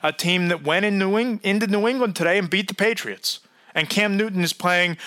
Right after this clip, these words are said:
some terrific football, and they're, they're incorporating, uh, their rookie running back Christian McCaffrey into the fold pretty well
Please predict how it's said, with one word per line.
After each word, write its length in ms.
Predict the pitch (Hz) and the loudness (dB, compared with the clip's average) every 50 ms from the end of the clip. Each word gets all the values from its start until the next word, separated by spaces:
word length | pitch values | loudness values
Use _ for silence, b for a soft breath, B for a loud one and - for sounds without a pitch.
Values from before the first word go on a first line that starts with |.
| B B | B B
some 240 | - - 165 156 | -2 -2 -2 -2
terrific 420 | 143 - 139 151 175 202 196 - - | -4 -4 -2 0 0 -2 -2 -4 -6
football, 560 | 180 175 202 185 _ - 190 170 165 175 185 | -4 -4 -4 -2 _ -2 0 0 2 2 0
and 100 | 180 156 | 0 0
they're, 300 | 139 143 156 151 151 160 | 0 0 2 0 0 0
they're 300 | 143 151 160 175 180 180 | 0 2 2 2 0 0
incorporating, 960 | - 165 151 147 - 180 180 170 - 160 160 160 170 170 170 165 165 160 147 B B B B B | -2 -2 -4 -2 0 -2 -2 -2 -2 -2 0 2 2 2 2 2 0 -2 -4 B B B B B
uh, 180 | - 139 135 135 | -2 -2 0 0
their 260 | 123 160 175 190 180 | 0 0 0 0 0
rookie 300 | 175 175 175 - 185 175 | -2 -4 -4 -2 -2 -2
running 300 | 165 165 160 165 165 151 | 0 0 0 0 0 0
back 200 | 160 160 160 - | 0 0 0 -2
Christian 360 | - - 175 - - 180 165 | -4 -6 -6 -4 -4 -4 -4
McCaffrey 640 | 156 147 - 160 160 160 160 - - 165 156 151 - | -2 -2 0 2 2 2 0 -2 -4 -4 -2 -2 -2
into 260 | - 156 160 160 160 | -2 -2 -2 -2 -4
the 120 | 151 147 151 | -4 -4 -4
fold 480 | - - 165 160 160 160 160 147 - | -4 -2 -2 0 0 0 -2 -4 -8
pretty 320 | - - 143 151 180 190 190 | -10 -6 -4 -2 0 0 0
well 500 | 175 175 208 214 185 160 156 156 156 | 0 2 2 2 2 2 0 0 -2